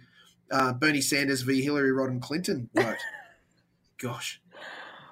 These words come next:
Speaker 2: Oh, my
Speaker 1: Speaking
Speaker 2: goodness.
Speaker 1: of which, who's gonna take that out? Is it gonna be Hillary all the way? It's just almost a fait accompli?
Speaker 2: I, I think it's almost certain.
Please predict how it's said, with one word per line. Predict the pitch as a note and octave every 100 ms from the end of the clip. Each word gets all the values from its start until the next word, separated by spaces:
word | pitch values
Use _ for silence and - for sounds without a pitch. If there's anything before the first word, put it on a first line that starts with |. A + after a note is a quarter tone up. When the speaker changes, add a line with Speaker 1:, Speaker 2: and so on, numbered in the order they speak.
| - - _ _ _ _ _
Speaker 2:
Oh, | D4+ D#4 D4
my | B3
Speaker 1:
Speaking | D4+ - G#3+ G3+
Speaker 2:
goodness. | C#3
Speaker 1:
of |
which, | E3+ C#3 - -
who's | E3+ G#3+
gonna | G3+ F#3+
take | F#3 D3 A#2
that | B2 C#3+
out? | - - _
Is | C#3
it | C3
gonna | D3 D3+
be | C3+
Hillary | D3 C#3+ C#3
all | C#3
the | C3
way? | B2+ D#3
It's | -
just | - B2+
almost | C3+ C3 B2+
a | B2+
fait | C3+ B2
accompli? | A#2+ B2 B2 C3+ B3 - _ _ _ _ _ _ _ _ _ _ _ _ _ _ _ _ _ _ _ _ -
Speaker 2:
I, | C#4+ D#4+ E4 D4+ -
I | C#4 C#4
think | D4+ C4+
it's | B3+ -
almost | A#3 A3+ A3 A3+ - -
certain. | A#3 - C4 C4+